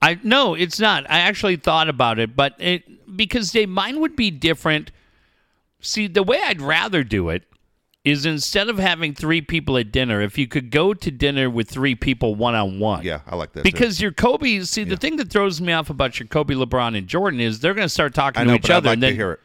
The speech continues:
Speaker 2: That's, I'd just like to hear
Speaker 1: they're
Speaker 2: it.
Speaker 1: like, "Hey, Dave, uh, we're a little low on bread here, kid." <laughs> Um,
Speaker 2: But I would like to hear the conversation.
Speaker 1: but if you could go one-on-one and
Speaker 2: Yeah.
Speaker 1: just talk to them and,
Speaker 2: I'd
Speaker 1: and
Speaker 2: like
Speaker 1: have everything open. No, there's plenty of
Speaker 2: Yeah,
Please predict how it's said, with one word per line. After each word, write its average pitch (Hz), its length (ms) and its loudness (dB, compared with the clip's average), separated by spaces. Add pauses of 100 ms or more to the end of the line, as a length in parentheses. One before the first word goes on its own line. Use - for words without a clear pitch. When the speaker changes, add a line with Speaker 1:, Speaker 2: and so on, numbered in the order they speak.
(160)
Speaker 2:
That's, 101 220 -6
I'd 104 160 -2
just 101 120 -8
like 101 140 -6
to - 80 -14
hear 78 120 -6
Speaker 1:
they're 202 100 4
Speaker 2:
it. - 20 6
Speaker 1:
like, 180 160 2
"Hey, 214 120 0
Dave, 226 280 -2 (160)
uh, 185 640 0
we're 190 140 -2
a 196 40 0
little 226 220 2
low 226 120 4
on 208 120 2
bread 175 220 4
here, 185 160 0
kid." 127 240 -2
<laughs> - 60 -20 (680)
Um, 143 380 4 (640)
Speaker 2:
But - 100 -4
I 151 60 2
would 151 100 -4
like 139 180 -4
to 131 80 -8
hear 127 160 -2
the 113 60 -8
conversation. 101 640 -6 (140)
Speaker 1:
but 175 140 6
if 151 120 -2
you 214 80 2
could 170 180 -4
go 190 100 4
one-on-one 165 760 2
and 113 180 -2
Speaker 2:
Yeah. 131 80 2
Speaker 1:
just - 180 -4
talk 139 240 2
to - 80 -2
them 113 120 0
and, 113 160 -2 (340)
Speaker 2:
I'd 85 120 -10
Speaker 1:
and 131 100 2
Speaker 2:
like 120 80 -2
Speaker 1:
have 120 200 0
everything 110 400 -2
open. 98 440 -2
No, 185 160 2
there's 143 260 -2
plenty 208 460 -2
of - 80 -14
Speaker 2:
Yeah, 80 240 -4